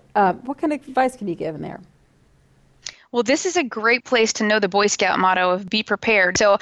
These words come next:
Speaker 2: I think the more you know, um, and, and are prepared for how to handle an emergency and have a plan in place,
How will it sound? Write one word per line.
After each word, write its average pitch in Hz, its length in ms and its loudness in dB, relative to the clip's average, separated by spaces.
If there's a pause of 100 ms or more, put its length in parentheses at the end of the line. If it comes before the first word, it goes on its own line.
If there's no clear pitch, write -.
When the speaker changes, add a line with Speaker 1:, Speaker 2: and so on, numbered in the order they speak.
(200)
Speaker 2:
I 233 140 4
think 269 160 4
the 233 80 4
more 233 420 2
you 226 320 -2
know, 220 640 4
um, 208 380 2
and, 202 400 -2
and 180 420 -4
are 196 160 0
prepared 208 460 -2
for 190 120 -2
how 190 140 0
to - 80 -2
handle 214 400 0
an 247 80 0
emergency 240 460 -2
and 180 80 0
have 202 200 0
a 190 60 -2
plan 208 340 0
in 233 200 -2
place, 269 480 0